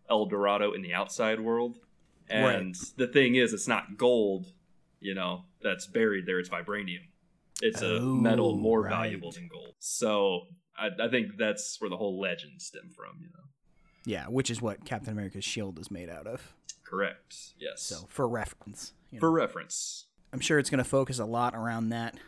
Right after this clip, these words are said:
Speaker 2: conflict and who is gonna come out on top.
Speaker 1: Yeah, it seems like, um, not only is the vibranium, like, a big part of it, I guess it's gonna have a lot to do with the different tribes of Wak-, Wakanda.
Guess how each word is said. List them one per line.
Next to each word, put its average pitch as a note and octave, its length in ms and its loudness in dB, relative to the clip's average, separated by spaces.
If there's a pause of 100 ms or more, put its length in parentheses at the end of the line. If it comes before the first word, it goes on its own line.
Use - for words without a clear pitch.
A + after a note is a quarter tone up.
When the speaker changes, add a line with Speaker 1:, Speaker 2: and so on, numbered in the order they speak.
(160)
Speaker 2:
conflict B2+ 800 -4
and G2+ 360 -8 (200)
who A#2+ 460 0 (100)
is B2 180 -12
gonna A#2 180 -2
come A#2 220 -4
out A2 160 -4
on A2+ 160 -8
top. A2 360 -8 (240)
Speaker 1:
Yeah, B2+ 180 4
it B2+ 100 2
seems F3 340 0
like, C#3 360 2
um, G2+ 520 2
not D#3 160 6
only D3 240 4
is B2 100 2
the A2 80 -2
vibranium, G2+ 680 2
like, F2+ 180 -4
a F2 40 -10
big F#2 280 -4
part G2 240 0
of F2 100 -6
it, F2 160 -4 (120)
I A#2+ 100 -2
guess B2 460 2
it's - 240 -4
gonna A#2+ 180 0
have A#2 120 0
a G#2+ 40 2
lot G#2+ 260 2
to B2 60 -10
do G#2+ 240 0
with G#2 140 -6
the G#2 80 -8
different F#2+ 340 -2
tribes A2+ 680 -2
of C3 120 -10
Wak-, C#3 460 -6
Wakanda. C#3+ 440 -8